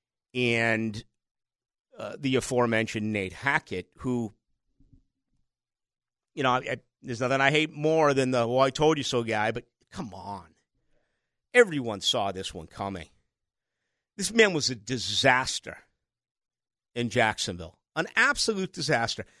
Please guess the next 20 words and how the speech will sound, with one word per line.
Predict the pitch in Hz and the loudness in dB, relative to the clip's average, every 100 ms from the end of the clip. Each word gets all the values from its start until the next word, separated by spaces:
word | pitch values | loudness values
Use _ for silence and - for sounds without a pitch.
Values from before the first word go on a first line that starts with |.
| _ - | _ -2
Say | - 285 | 4 6
what | 370 415 277 | 6 2 0
you | 220 | 2
want | 170 156 143 | 6 6 6
about | 123 113 117 | 4 2 2
this | 123 - | -2 -2
team. | - 98 82 _ _ _ _ _ _ _ _ _ _ _ _ _ - | -6 -12 -14 _ _ _ _ _ _ _ _ _ _ _ _ _ 0
At | 185 | 2
least | 233 339 - - | 4 4 4 4
Doug | 285 - | 2 2
Peterson, | - 175 196 - 214 214 - _ _ _ _ _ _ _ _ _ - | -4 -4 -2 0 0 -2 -10 _ _ _ _ _ _ _ _ _ 4
and | 285 | 6
I | 294 | 6
don't | 285 320 - | 8 6 4
think | 302 | 0
it's | 233 - | 0 4
gonna | 226 | 4
happen | 180 - 208 190 - 160 131 - _ _ _ _ _ _ _ _ _ _ _ _ 214 | 2 -2 -2 -2 2 2 2 -4 _ _ _ _ _ _ _ _ _ _ _ _ 6
overnight, | 196 156 175 214 269 147 147 _ _ | 6 6 4 6 6 2 -8 _ _
e-, | 208 | -20